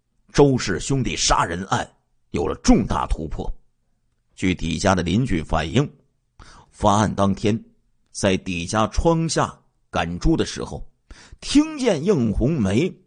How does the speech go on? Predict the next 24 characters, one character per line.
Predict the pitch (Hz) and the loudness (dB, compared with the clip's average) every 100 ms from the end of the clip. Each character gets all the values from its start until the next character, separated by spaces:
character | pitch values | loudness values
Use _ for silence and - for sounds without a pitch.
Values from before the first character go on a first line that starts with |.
| _ - | _ -6
向 | 165 139 98 | -2 0 0
邱 | - - 262 269 | -2 0 0 0
洪 | 202 147 190 202 | -2 0 0 0
德 | 120 95 151 - _ _ - - _ | 0 0 0 -2 _ _ -20 -20 _
哭 | - - 254 233 | -2 2 2 2
求 | - 156 | 4 6
说 | - 185 - - - _ _ _ _ _ _ _ _ _ _ _ _ _ - | 6 2 0 -10 -16 _ _ _ _ _ _ _ _ _ _ _ _ _ -4
：“人 | 95 127 175 | 2 4 4
已 | 127 | 2
经 | 214 247 | 0 0
死 | - - - | -2 -8 -8
了， | - - - - _ - - | -6 -4 -4 -8 _ -20 -14
埋 | - 127 151 | -4 -2 2
了 | 330 277 | 2 4
就 | 180 170 | 4 2
算 | 240 185 - | 2 0 -2
了， | 80 - - _ _ _ _ - | -12 -16 -20 _ _ _ _ -2
不 | 110 | 4
要 | 160 95 | 4 4
七 | - - 135 | -2 0 0
搞 | 107 85 | 0 -4
八 | 71 135 120 | -2 0 0
搞 | 82 71 - | -2 -8 -10
的。” | 92 | -14